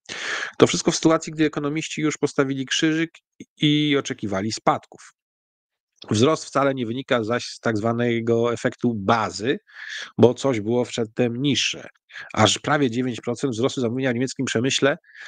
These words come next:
w porównaniu z listopadem. I to podaje niemiecka agencja Destatis. E, to tym bardziej zaskakuje, że ekonomiści przewidywali spadek o jedną dziesiątą procenta. E,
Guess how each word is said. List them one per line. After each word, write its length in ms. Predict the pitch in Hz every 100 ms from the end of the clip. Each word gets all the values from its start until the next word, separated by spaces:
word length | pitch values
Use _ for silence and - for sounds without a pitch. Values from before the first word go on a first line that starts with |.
| - - _ _
w 60 | -
porównaniu 340 | 131 127 139
z 40 | 123
listopadem. 600 | 127 135 135 131 98 101
I 120 | 143 131
to 120 | 160
podaje 520 | 147 95 98 123 131
niemiecka 520 | 123 110 123 - 120
agencja 440 | 113 107 117 123 110
Destatis. 720 | 113 - 120 104 - - - _ -
E, 360 | 113 110 110 107
to 180 | - 131
tym 180 | 127
bardziej 460 | 120 143 131 127 123 _ _ _ _ 117
zaskakuje, 840 | 101 131 - 127 - 107 110 127
że 460 | 104 117 117 117 117
ekonomiści 460 | 110 117 113 120 127
przewidywali 380 | 123 117 123 117
spadek 400 | - 131 151 151 -
o 160 | 127
jedną 440 | 135 117 123 120 123
dziesiątą 480 | 113 - 110 107 107
procenta. 480 | 104 - 98 - - _ - - - - - - - 110
E, 440 | 107 104 104